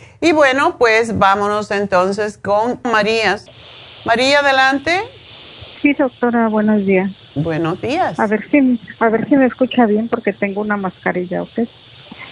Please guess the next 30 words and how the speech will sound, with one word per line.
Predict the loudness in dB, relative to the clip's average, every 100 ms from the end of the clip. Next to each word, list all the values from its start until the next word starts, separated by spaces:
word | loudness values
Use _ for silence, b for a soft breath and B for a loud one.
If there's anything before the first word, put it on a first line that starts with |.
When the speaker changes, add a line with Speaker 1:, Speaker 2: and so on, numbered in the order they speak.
| -2
Speaker 1:
Oh, | 2 4 4
porque | 0 0
estás | 0 2 2
en | 2
el | 2
Speaker 2:
<laughs> |
Speaker 1:
trabajo. | 4 4 4 4 2 2 2 2 -4 -14 -20 -20 -20 -20 -20 -20 -4
Speaker 2:
Ajá. | 0 0 -2 -4 -4 -6 _ -20 -20 -4
Speaker 1:
Ok. | -2 0 0 -2
Speaker 2:
Sí, | -4 -6
doctora. | -6 -6 -6 -6 -8 -14 -20 -20 -20 -10
Mire, | -2 -2 0 -2
doctora, | -2 -6 -2 -2 0 0 0
es | -2 -4
que | -6
pues | -2 -4 -4 -2
mi | 0
mamá, | 2 0 -2 -4 -4 -4
este, | -4 0 0 0
primero | 0 0 0 0
le | -2
dolía | -2 -2 0
el | -2
talón, | -2 -2 -2 -2 0
pero | 2 2
de | 2
ahí | 2
fue | 0
al | -2
doctor, | -4 -6 -4 -2